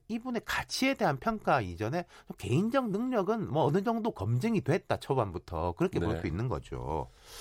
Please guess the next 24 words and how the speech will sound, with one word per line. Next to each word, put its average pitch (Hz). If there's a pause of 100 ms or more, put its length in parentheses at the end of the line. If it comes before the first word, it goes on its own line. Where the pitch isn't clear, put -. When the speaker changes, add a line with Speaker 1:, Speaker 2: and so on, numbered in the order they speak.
(280)
Speaker 2:
예, 90
그런데 123 (800)
그 113
사실은 120
이제 117 (200)
제가 117
십구 -
대 147
Speaker 1:
네. 110
Speaker 2:
국회의원 113
생활 110
같이 82
했습니다만 98 (640)
참 117
일 110
년 127
지나고 113
나서 107 (240)
그, 98 (440)
이, 87
그 64 (680)
이현주 110
의원에 110
대해서 104